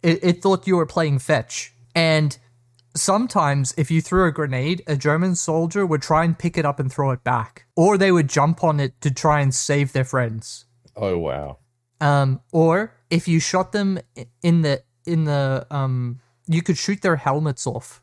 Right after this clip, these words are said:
Speaker 1: So if you didn't quite get the headshot below the helmet, it would shoot the helmet off. Um,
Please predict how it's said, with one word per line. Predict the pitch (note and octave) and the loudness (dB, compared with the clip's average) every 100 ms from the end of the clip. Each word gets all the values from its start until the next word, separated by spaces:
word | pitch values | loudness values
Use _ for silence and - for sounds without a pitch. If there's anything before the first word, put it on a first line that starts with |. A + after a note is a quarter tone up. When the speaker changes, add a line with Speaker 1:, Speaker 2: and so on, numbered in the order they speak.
| - | -4
Speaker 1:
So | D#3 | 0
if | D3 | 0
you | C#3+ D3 | 2 0
didn't | E3+ F3 - | 0 -2 -4
quite | - C#3 C#3+ | -2 -2 0
get | - C#3+ | -4 -6
the | C3+ | -6
headshot | C3 C3 - C3+ - | -4 -6 -4 -4 -4
below | C3+ B2+ C3 | -6 -4 -2
the | C3+ B2 | -2 -4
helmet, | B2 B2+ D3+ E3+ - _ _ _ - | -6 -6 -6 -8 -14 _ _ _ -2
it | C#3 | -2
would | C3 C3 - | -2 -8 -14
shoot | - E3+ E3+ | -6 -6 -4
the | |
helmet | C3+ B2+ C3+ B2+ | -2 -2 -2 -4
off. | A#2+ A#2 - _ - | -6 -10 -12 _ -2
Um, | C3+ C3 C3 | 2 2 0